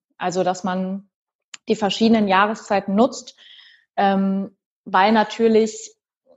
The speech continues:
wenn wir jetzt über den Sommer sprechen, wo Pitta sehr stark in der Umwelt vertreten ist,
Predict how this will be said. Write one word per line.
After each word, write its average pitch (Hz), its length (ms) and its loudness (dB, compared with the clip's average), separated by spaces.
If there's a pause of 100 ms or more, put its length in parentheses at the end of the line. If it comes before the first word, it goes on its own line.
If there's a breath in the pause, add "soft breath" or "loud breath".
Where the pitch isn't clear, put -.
(120)
wenn 202 220 0
wir 202 80 4
jetzt 202 340 0 (160)
über 202 160 0
den 208 140 0
Sommer 226 240 4
sprechen, 208 720 -2
wo 208 100 0
Pitta 214 340 -4
sehr 180 200 2
stark 196 360 0
in 214 60 -4
der 190 160 0
Umwelt 196 280 -2
vertreten 208 540 -2
ist, 175 300 -10